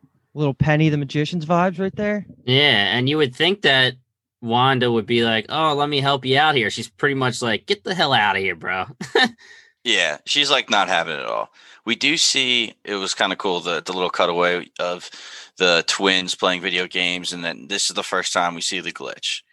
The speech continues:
Speaker 3: It's
Speaker 2: Mm-hmm.
Speaker 3: glitching, different controllers, it's going retro, back to joystick, and then eventually they just get Uno cards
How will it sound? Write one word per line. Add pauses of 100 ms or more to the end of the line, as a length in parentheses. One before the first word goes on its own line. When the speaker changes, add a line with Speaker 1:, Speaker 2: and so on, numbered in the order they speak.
(240)
Speaker 3:
It's
Speaker 2:
Mm-hmm.
Speaker 3:
glitching,
different
controllers,
it's
going
retro,
back
to
joystick,
and
then
eventually
they
just
get
Uno
cards